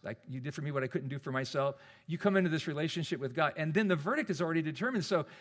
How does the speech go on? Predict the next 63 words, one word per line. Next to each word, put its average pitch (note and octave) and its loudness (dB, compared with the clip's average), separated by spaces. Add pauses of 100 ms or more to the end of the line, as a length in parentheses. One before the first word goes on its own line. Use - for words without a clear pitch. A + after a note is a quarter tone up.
(140)
it's - 0
not, A3+ 2
it's F3 0
no B3 2
longer C#4+ 4
a G3+ 8
performance. B3+ 0 (720)
We're, G3+ -4
we're A#3+ 6
not D4 6
performing. F#3+ 4
We're F3+ 6
not F#3 6
saying, F3 4 (220)
"Hey, A2 -2
did A2+ -4
you B2+ -8
see - -10
what C#3 -2
I C#3 0
did, C3+ -6
God? C3+ -6
You C3+ -8
know, C3 -4
I C3+ -4
gave C#3 -4
a - -4
little E3+ 0
more F3+ -2
today, E3+ 2
you E3+ -4
know, D3 -2
and C3+ -6 (600)
I, C#3+ 0
uh, C#3 4 (320)
I, C3+ 0
I D3 2
helped D#3+ 2
that E3+ 4
lady F3 6
walk F3+ 4
across G3 2
the F3+ 0
street. C4 -2
Did F#3 -6
you G3 -2
check A3 0
that A3+ 2
one B3 6
out B3+ 4
too?" C#4+ 6 (380)
I E3+ 6
mean, F3+ 8
it's F3+ 4
like, F3+ 8 (120)
what F#3+ 2
is F3 4
that G3 8
all A#2 4
about? F2+ -6 (280)
That's A3 -8
about A3+ -4
works. A3+ -10